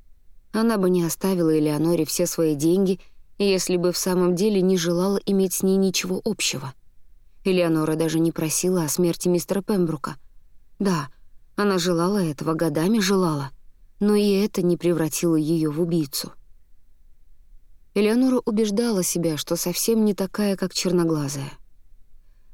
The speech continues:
Они были совсем разными. Одна — человек, вторая — нечто совсем иное. Так почему же Элеонора удивлялась, что её слова были истолкованы превратно? «И потом,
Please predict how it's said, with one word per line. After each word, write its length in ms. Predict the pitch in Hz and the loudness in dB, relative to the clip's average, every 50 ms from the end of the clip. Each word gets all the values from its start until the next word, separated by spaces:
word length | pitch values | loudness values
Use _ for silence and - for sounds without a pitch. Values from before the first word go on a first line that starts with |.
| - | -6
Они 240 | - 202 202 202 202 | -2 0 2 2 2
были 220 | 190 185 185 175 175 | 4 2 2 2 0
совсем 400 | - - 170 - - 180 160 151 | -2 -4 -4 -2 0 0 0 0
разными. 480 | 143 143 139 143 143 139 135 135 - - - - - - - - - - - - | 0 -2 -4 -6 -6 -8 -10 -12 -14 -18 -20 -20 -20 -20 -20 -20 -20 -20 -10 -4
Одна — 420 | 190 175 165 165 180 170 170 170 | -4 -2 0 2 2 2 0 0
человек, 640 | - - - 165 156 151 147 151 151 170 - - - - - - - | -2 -2 -2 0 0 0 0 0 -2 -2 -4 -8 -14 -20 -20 -20 -20
вторая — 580 | - - - 175 160 156 156 160 165 170 175 - - - - - - | -12 -4 -2 0 0 0 0 0 -2 -2 -4 -6 -12 -20 -20 -12 -4
нечто 500 | - 196 190 190 180 165 - - - - | -2 0 2 2 2 0 -2 -4 -4 -4
совсем 520 | 170 - - 175 - - - 170 165 165 165 | -6 -4 -4 -4 -4 -2 -2 0 2 2 2
иное. 380 | 160 147 143 143 143 135 131 - - - - - - - - - - - - - - - - - | 2 0 0 -2 -4 -6 -10 -12 -18 -20 -20 -20 -20 -20 -20 -20 -20 -20 -20 -20 -20 -20 -20 -6
Так 180 | - 185 180 - | -6 -6 -6 -2
почему 540 | - 196 - - - 190 196 214 220 214 196 | -4 -2 -2 0 0 0 2 2 2 2 2
же 160 | 175 180 175 | 2 0 2
Элеонора 520 | 175 175 170 170 170 180 190 196 190 - - | 2 0 0 0 2 2 2 2 0 0 -2
удивлялась, 760 | - 196 165 185 175 165 170 170 175 196 208 202 190 175 - | -2 0 0 0 0 2 2 2 2 2 0 0 0 -2 -2
что 220 | - - - - 170 | -4 -6 -4 0 0
её 220 | 165 170 165 165 | 2 2 2 0
слова 460 | 156 - - 156 151 147 156 160 190 | 0 -2 -4 -4 -4 -2 -2 -2 0
были 240 | 190 180 165 151 156 | 0 0 0 0 0
истолкованы 640 | 147 - - 151 147 139 - 175 170 160 170 170 170 | -2 -2 -4 -4 -6 -2 -2 -2 0 0 0 0 0
превратно? 640 | - - 185 175 185 208 196 170 - - 139 139 135 - - - - - - - - - - - - - - - - - - - | 0 -2 -2 0 0 -2 -2 -2 -4 -6 -8 -10 -10 -12 -16 -20 -20 -20 -20 -20 -20 -20 -20 -20 -20 -20 -20 -20 -20 -20 -12 -6
«И 100 | - 208 | -6 -4
потом, 460 | - 185 165 - - 175 175 175 170 | -2 -2 -2 -2 -2 -2 -2 -2 -2